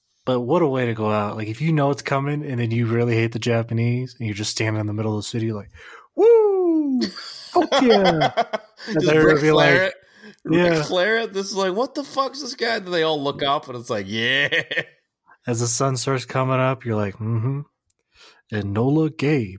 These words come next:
Speaker 1: baby."
Speaker 2: <laughs>
Speaker 1: Ah.
Speaker 2: I'm breakdancing as I'm
Speaker 1: Mm-hmm.
Speaker 2: melting.
Speaker 1: Then you just get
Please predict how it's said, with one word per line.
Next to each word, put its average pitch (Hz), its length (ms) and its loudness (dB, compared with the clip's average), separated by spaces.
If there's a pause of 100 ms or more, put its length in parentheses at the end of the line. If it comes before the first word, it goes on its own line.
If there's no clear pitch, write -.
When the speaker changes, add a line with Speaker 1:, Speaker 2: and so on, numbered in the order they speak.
Speaker 1:
baby." 135 420 -2 (160)
Speaker 2:
<laughs> 160 80 -8 (160)
Speaker 1:
Ah. - 720 -4 (1160)
Speaker 2:
I'm 113 180 -14
breakdancing 117 800 -4
as 104 240 -6
I'm 104 120 -4
Speaker 1:
Mm-hmm. 92 60 -12
Speaker 2:
melting. 101 400 -8 (1900)
Speaker 1:
Then 120 120 0
you 113 40 2
just 101 140 -4
get 104 160 -6